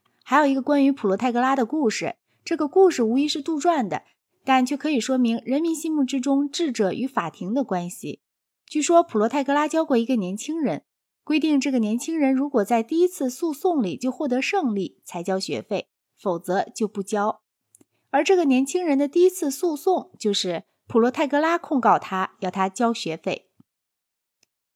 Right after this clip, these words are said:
然而现在让我们撇开这些序幕来看一看我们关于普罗泰戈拉真正知道哪些事情。普罗泰戈拉约当公元前五百年生于阿布德拉，德谟克里特就是来自这个城的。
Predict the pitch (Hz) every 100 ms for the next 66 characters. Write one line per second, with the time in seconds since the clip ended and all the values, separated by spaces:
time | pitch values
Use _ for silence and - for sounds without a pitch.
0 | _ _ _ 302 370 403 370 359 359 262
1 | 220 - 294 311 302 285 311 339 294 269
2 | 220 208 220 285 226 220 220 180 185 226
3 | 226 202 220 - 165 175 220 214 226 240
4 | 226 339 339 339 220 185 185 175 160 -
5 | 190 196 180 - - _ _ _ _ _
6 | - 285 294 320 294 311 330 294 294 285
7 | 294 285 339 302 294 285 277 285 233 277
8 | 311 226 185 170 - 220 277 277 254 208
9 | 240 285 302 240 165 175 208 233 - _
10 | _ - 349 403 - 427 254 - 392 330
11 | 269 247 220 208 220 226 226 202 - 175
12 | 190 190